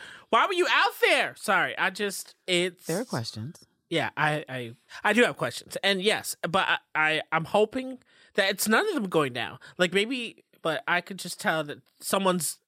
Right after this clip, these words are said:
Speaker 1: there's trauma afoot. There's trauma afoot, and I, I wish there wasn't trauma afoot. And the next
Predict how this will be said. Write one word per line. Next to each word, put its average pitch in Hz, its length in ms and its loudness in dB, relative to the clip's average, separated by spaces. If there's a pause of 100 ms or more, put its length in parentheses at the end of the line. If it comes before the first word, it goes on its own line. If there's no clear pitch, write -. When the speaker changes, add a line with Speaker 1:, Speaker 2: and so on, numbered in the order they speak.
Speaker 1:
there's 247 240 4
trauma 262 560 4
afoot. 202 420 4
There's 185 140 2
trauma 247 380 2
afoot, 233 300 2
and 190 140 -4
I, 180 200 2 (140)
I 170 100 2
wish 208 200 -4
there 180 120 2
wasn't 156 440 0
trauma 123 480 -4 (160)
afoot. 110 460 -10 (280)
And 185 280 2
the 147 100 -4
next 139 800 -6